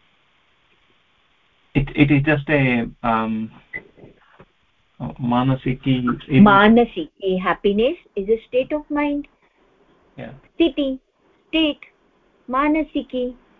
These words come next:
Speaker 2: mind. Happiness
Speaker 1: Mind.
Speaker 2: is a state of mind.
Speaker 1: State of mind.
Speaker 2: Okay?
Speaker 1: Okay.
Speaker 2: Ah. अनन्तरं
Speaker 1: सा
Speaker 2: सा स्थितिः।
Speaker 1: स्थितिः,
Speaker 2: Hmm.
Speaker 1: uh, बाह्यातत्-, बाह्यातत्त्वं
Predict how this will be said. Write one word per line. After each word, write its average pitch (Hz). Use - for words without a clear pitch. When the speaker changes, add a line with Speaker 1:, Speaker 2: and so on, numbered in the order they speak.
Speaker 2:
mind. 285
Happiness 165
Speaker 1:
Mind. -
Speaker 2:
is 196
a 233
state 349
of 349
mind. 311
Speaker 1:
State -
of -
mind. 113
Speaker 2:
Okay? 208
Speaker 1:
Okay. -
Speaker 2:
Ah. 165
अनन्तरं 214
Speaker 1:
सा -
Speaker 2:
सा 165
स्थितिः। 190
Speaker 1:
स्थितिः, 147
Speaker 2:
Hmm. 175
Speaker 1:
uh, 123
बाह्यातत्-, 156
बाह्यातत्त्वं 147